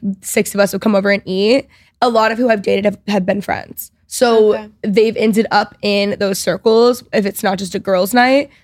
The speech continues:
Speaker 1: to where it, it, like, started and that was already part of, like, our friendship.
Speaker 2: Yeah.
Speaker 1: You know what I mean?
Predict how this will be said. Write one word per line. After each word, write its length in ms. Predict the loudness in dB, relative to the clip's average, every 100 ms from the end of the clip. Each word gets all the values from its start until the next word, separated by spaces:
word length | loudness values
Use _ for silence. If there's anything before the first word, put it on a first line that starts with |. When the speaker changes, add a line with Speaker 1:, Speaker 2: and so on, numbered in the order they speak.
| _
Speaker 1:
to 100 | 2
where 340 | 4 4 2 -4
it, 160 | -8 -8 _
it, 160 | 0 2
like, 160 | -2
started 640 | -2 -2 2 2 2 2 2
and 80 |
that 100 | 0
was 140 | 0 -2
already 300 | 0 0 0
part 400 | -4 -2 -2 0
of, 260 | 0 0
like, 300 | 0 0 -2 _
our 120 | -4
friendship. 680 | -4 -6 -6 -6 0 0 0 -4 _ _ _
Speaker 2:
Yeah. 320 | -2 0 0 2
Speaker 1:
You 120 | 4
know 40 |
what 100 | 4
I 60 | 2
mean? 400 | 2 2 0